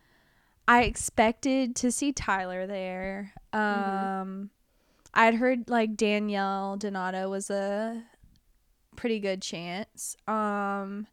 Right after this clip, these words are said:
Speaker 1: but, and Bailey, I think I had heard she was probably pretty likely.
Speaker 2: Yeah.
Speaker 1: Um, but honestly, as for the rest, I,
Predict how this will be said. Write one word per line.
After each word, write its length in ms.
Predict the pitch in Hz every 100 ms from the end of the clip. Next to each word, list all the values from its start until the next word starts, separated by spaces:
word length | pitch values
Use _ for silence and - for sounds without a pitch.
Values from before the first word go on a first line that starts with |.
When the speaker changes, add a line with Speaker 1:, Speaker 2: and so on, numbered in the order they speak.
| _ _ _ _ _ _ _ _ _ _ _ _
Speaker 1:
but, 560 | 208 220 220 214 208 -
and 300 | 226 240 240
Bailey, 480 | 208 202 190 175 170 -
I 100 | 214
think 200 | 320 381
I 120 | 320
had 100 | 220
heard 300 | 202 190 196
she 200 | - 180
was 160 | 170
probably 560 | - 202 185 180 170 160
pretty 280 | - 196 196
likely. 640 | 202 220 247 233 240 247 - _ _ _ _
Speaker 2:
Yeah. 260 | 269 190 165 _ -
Speaker 1:
Um, 600 | 233 226 226 220 214 220
but 120 | 220
honestly, 720 | - 254 494 - 277 254 247 226 -
as 240 | 247 330
for 80 | 392
the 120 | 285
rest, 500 | 185 190 302 294 - -
I, 360 | 220 240 277